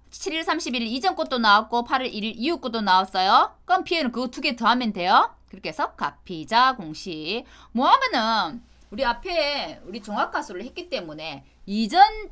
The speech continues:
그 칠일 삼십 일 이전 피해를 구하는 걸 너무 쉽게 잘하고 있기 때문에 어렵지 않아. 결국 수학 이유는 그냥 결과지 피해율만 구하면 되는 거야. 결과지 피해를 주의할 거. 기준 결과지는 고사 결과지수 플러스 미고사 결과지수 합친 거다.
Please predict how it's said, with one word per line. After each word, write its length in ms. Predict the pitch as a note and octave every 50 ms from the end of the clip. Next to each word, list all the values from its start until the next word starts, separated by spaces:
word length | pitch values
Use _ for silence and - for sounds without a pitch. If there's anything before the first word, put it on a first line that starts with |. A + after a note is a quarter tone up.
| -
그 240 | - F3 - - -
칠일 260 | - - G4 F#4 F#4+
삼십 320 | G#4 G#4+ F#4 F#4+ - F#4+ F4
일 100 | D#4+ C#4
이전 460 | A#3+ G3 F3+ F3 E3+ D3+ A3+ C#4 F4+
피해를 280 | G#4+ - - G#4 F#4 C#4+
구하는 300 | A3 G3 F3 F3+ E3+ D3+
걸 140 | D3+ D3+ D#3
너무 280 | D#3 D3+ D3+ F3+ A3+
쉽게 260 | A#3+ - - - A#4 -
잘하고 380 | - - - B3+ C4+ C4+ C4+
있기 180 | A3 - G3 -
때문에 180 | - D#3+ D#3 -
어렵지 360 | F#3+ G#3+ - - - - -
않아. 320 | - - D#3 E3 D#3+ C#3+ - _ _ _ -
결국 540 | - F#4 C#5+ D5 - G#3+ G#3 G3+ D#3 - - - _ _ _ _ _
수학 260 | - - F#4+ F#4+ D5 -
이유는 340 | B3 A#3 B3 E4 E4+ C4 A3
그냥 200 | B3+ C#4 D4+ C#4
결과지 460 | C#4 G#3+ E3+ E3 F#3+ C#4+ - - -
피해율만 460 | - - A4 B4+ C5+ B4 C#4+ C4+ C4 -
구하면 280 | G#3 E3+ F#3 B3 A#3+
되는 220 | G3 D#3+ D3 D#3 -
거야. 240 | - - C#3+ E3 -
결과지 380 | - G3+ G#3+ D4+ F#4 A#4 A#4+
피해를 240 | G#4+ G4 E4+ D#4 A#3
주의할 360 | - - G3 G3+ G3+ G#3+ G#3+ -
거. 220 | D#3+ D#3+ - - _ _ _ - - _ -
기준 300 | - C#4 A#3+ F#4 G#4 G4
결과지는 560 | G4 E4 C4+ D4 D4 B3 B3 A3+ A3 A#3 A#3+
고사 440 | A#3+ G3 E3+ E3+ - D4+ D4+ D#4+ D#4
결과지수 560 | - A#3 G3+ A3 A3+ A3 G3+ G3 - G3+ -
플러스 360 | - - F3 D#3 D#3+ - G3
미고사 840 | G#3+ G#3+ G#3 B3 C4+ D4 D#4 D#4 B3 F3 E3 D#3+ - B3 B3+ C#4+ C#4+
결과지수 520 | C4+ G3+ E3 - G3+ G3+ - D#3 - -
합친 320 | B3+ C#4 - - - C#4+ C#4
거다. 300 | A#3 G#3 - C3+ -